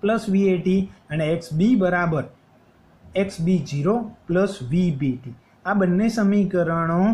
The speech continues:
શું છે? તો કે એ પદાર્થ છે ટી બરાબર ઝીરો સેકન્ડે જ્યાં હતો અને ટી બરાબર ટી સેકન્ડે કે ટી સમયે જ્યાં આવ્યો એનું સાપેક્ષ સ્થાનાંતર સૂચવે છે. અને બી પદાર્થ એક્સ બી સમીકરણ શું સૂચવે છે?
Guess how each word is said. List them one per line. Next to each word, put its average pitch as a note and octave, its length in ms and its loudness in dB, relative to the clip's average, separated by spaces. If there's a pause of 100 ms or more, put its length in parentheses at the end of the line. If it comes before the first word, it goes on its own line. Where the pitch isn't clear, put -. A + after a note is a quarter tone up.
(260)
શું A#3 260 0
છે? G3+ 160 0
તો F#3 120 -2
કે G3+ 180 -4 (220)
એ F#3+ 180 0
પદાર્થ G3 520 0
છે A3 200 0 (360)
ટી F#3+ 220 0
બરાબર D#3+ 340 0
ઝીરો C3 360 -4 (300)
સેકન્ડે F3+ 460 0
જ્યાં E3 300 0
હતો G3+ 240 0 (380)
અને D3+ 160 -8
ટી G3+ 180 0
બરાબર D#3+ 420 0
ટી A#3+ 440 0
સેકન્ડે F3+ 540 0
કે E3+ 140 -6
ટી G3 220 -2
સમયે G3 360 2
જ્યાં F3 300 -2
આવ્યો G3+ 220 2 (340)
એનું D3+ 320 -2
સાપેક્ષ G#3 560 -4
સ્થાનાંતર E3+ 680 -2
સૂચવે G#3 460 -2
છે. G3 200 0 (340)
અને D#3 180 -6
બી A#3+ 240 2
પદાર્થ E3+ 560 -2
એક્સ E3 240 -4
બી G3+ 140 2
સમીકરણ G3+ 520 0
શું A3 200 -2
સૂચવે G#3 320 0
છે? G3 180 0